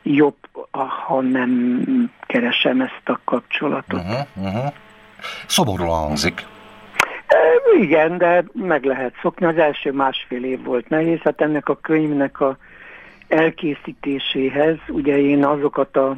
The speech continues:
Speaker 1: dokumentumokat szerettem volna felhasználni, amelyeket én magam gyűjtöttem az iskolába, ami a rekonstrukcióval kapcsolatos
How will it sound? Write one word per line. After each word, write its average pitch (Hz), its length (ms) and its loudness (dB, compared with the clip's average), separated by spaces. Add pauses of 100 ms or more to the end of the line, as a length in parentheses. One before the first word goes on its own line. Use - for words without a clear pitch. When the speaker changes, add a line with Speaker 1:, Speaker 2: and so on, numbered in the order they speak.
Speaker 1:
dokumentumokat 139 1040 -2
szerettem 135 480 0
volna 135 260 0
felhasználni, 139 960 -2 (640)
amelyeket 143 680 0 (300)
én 160 180 0
magam 135 440 0
gyűjtöttem 131 960 -4 (240)
az - 140 -12
iskolába, 151 800 0
ami 156 260 0
a 139 60 4
rekonstrukcióval 135 1080 0
kapcsolatos 131 800 -6